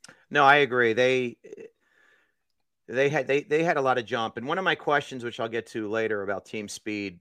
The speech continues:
we'll address, but, uh, their, their, their team speed is really impressing me as well. Um, I thought the Vancouver game was just a really good hockey game. It was a really tight hockey game that could have gone either way. The statistics were, like,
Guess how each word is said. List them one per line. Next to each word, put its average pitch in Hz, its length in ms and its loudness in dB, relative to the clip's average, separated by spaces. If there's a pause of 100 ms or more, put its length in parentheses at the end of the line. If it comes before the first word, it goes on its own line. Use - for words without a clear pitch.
we'll 101 220 -6
address, 98 440 2
but, 92 200 -4 (140)
uh, 55 200 -10
their, 113 200 -2
their, 117 320 0
their 110 140 -2
team 123 260 -4
speed 107 260 -4
is 87 120 -6
really 95 200 0
impressing 85 460 -4
me 82 80 -8
as 80 140 -6
well. 87 380 2 (400)
Um, 117 540 10 (840)
I 165 120 12
thought 247 200 6
the 180 100 6
Vancouver 143 500 2
game 104 240 -2
was 98 160 -8 (100)
just - 220 -12
a 104 40 -2
really 110 520 0
good 101 260 -2
hockey 92 300 0
game. - 260 -12 (180)
It 107 100 -4
was 104 120 -4
a 101 60 0
really 113 460 0
tight 110 400 0
hockey 101 300 0
game 101 200 -2
that 92 100 -8
could 104 160 -2
have 98 100 0
gone 92 180 -2
either 98 180 0
way. 95 220 2
The 92 100 -2
statistics - 640 -2
were, 98 100 -4
like, 92 220 -2